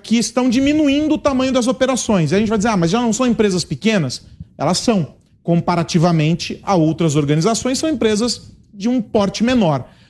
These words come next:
mas que fizeram investimentos porque receberam aportes e contrataram mais gente. Foi um setor aí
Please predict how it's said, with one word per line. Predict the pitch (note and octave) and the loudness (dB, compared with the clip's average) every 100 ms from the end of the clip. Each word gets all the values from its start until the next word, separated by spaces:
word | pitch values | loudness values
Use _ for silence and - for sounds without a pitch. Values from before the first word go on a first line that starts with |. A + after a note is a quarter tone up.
| _ | _
mas | F#3 A#3 B3+ | -2 0 0
que | - C4+ | -2 -2
fizeram | C4 A3 F3 B3+ D4+ C4+ | 0 0 2 2 0 0
investimentos | A3+ G3+ G3 F3+ E3+ - | 0 0 0 0 0 -2
porque | F3+ G#3 | -6 -2
receberam | F3+ G#3+ B3+ G#3 F3 C#4+ D4+ A3+ | 0 0 0 0 2 0 0 0
aportes | - E3+ D3+ D#3 - A3 - - - _ - | 0 0 0 0 -6 -10 -12 -18 -20 _ -8
e | G3+ | -2
contrataram | A3+ A3 C4 B3+ - F#3+ F3+ F#3+ | 0 2 0 -2 0 2 2 2
mais | A#3+ | 2
gente. | G#3+ A#3 F3 | 2 2 0
Foi | - | 0
um | F#3+ | -2
setor | F#3 G#3 G3+ F#3 G3 D3+ | 0 -2 0 0 2 2
aí | D3+ G#3 | 2 0